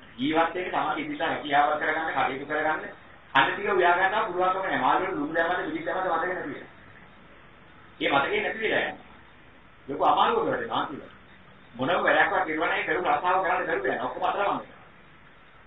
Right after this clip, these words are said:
ජීවිතය ඇතුළේ ජීවිතය ගෙනියන්න ක්‍රමයක් නැති වෙනවා. මොකද සමාධිය වඩන්න පටන් ගත්තට පස්සේ ඔය සමාධිය යලි යලි වඩනකොට ආශේවිතාය, භාවිතාය, කමලීකෘතාය.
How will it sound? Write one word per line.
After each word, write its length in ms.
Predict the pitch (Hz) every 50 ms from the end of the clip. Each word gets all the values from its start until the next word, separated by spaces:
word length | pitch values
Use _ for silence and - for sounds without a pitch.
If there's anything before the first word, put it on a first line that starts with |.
| - - - - - - -
ජීවිතය 340 | 117 120 135 151 156 156 170
ඇතුළේ 280 | 170 - - - - 139
ජීවිතය 280 | 139 147 160 160 196 202
ගෙනියන්න 340 | - 143 151 160 175 190 190 196 - 302 - - 151 139
ක්‍රමයක් 240 | - 160 156 147 - -
නැති 260 | 226 196 160 143 131
වෙනවා. 260 | - 95 92 - -
මොකද 140 | 120 127 156 - - - - - - - - - -
සමාධිය 420 | 131 139 - - - - 392 392 -
වඩන්න 300 | - - - - - 185
පටන් 280 | 160 143 127 - 139
ගත්තට 300 | 139 147 151 170 175 175
පස්සේ 300 | 175 175 175 - 226 196
ඔය 80 | 196 196
සමාධිය 400 | - 135 139 143 - 190 185 160
යලි 240 | 131 123 131 147 156
යලි 140 | - -
වඩනකොට 420 | - 131 - - - - 196 202 185
ආශේවිතාය, 720 | - 139 135 131 160 160 160 160 156 156 170 170 - 151
භාවිතාය, 520 | - 139 135 151 147 151 - 185 190 - -
කමලීකෘතාය. 680 | 190 214 262 254 226 - - - - - 110 - -